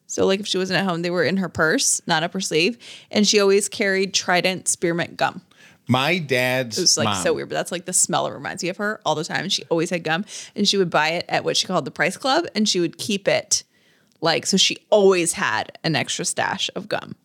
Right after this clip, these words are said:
Speaker 2: My, my dad's, my, my grandmother on, my paternal grandmother, uh,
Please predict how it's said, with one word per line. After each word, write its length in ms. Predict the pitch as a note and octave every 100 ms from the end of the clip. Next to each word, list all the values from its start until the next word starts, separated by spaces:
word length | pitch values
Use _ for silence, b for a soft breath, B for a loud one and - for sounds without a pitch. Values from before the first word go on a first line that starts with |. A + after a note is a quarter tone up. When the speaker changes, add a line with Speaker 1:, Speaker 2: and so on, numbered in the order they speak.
| _
Speaker 2:
My, 300 | - B2+ C#3 -
my 180 | A#2+ B2+
dad's, 480 | A#2+ B2 A#2+ A#2
my, 240 | G2 A2 G#2+
my 140 | A2+
grandmother 540 | G#2+ A#2 A#2+ A#2 A2+ A2+
on, 460 | G2+ G2+ G2+ G2 - _
my 140 | - G#2+
paternal 420 | A#2 G#2+ D3 C#3
grandmother, 500 | G#2 F#2+ F#2 E2+ E2+ B B B B B
uh, 440 | A2 A2+ G#2 G2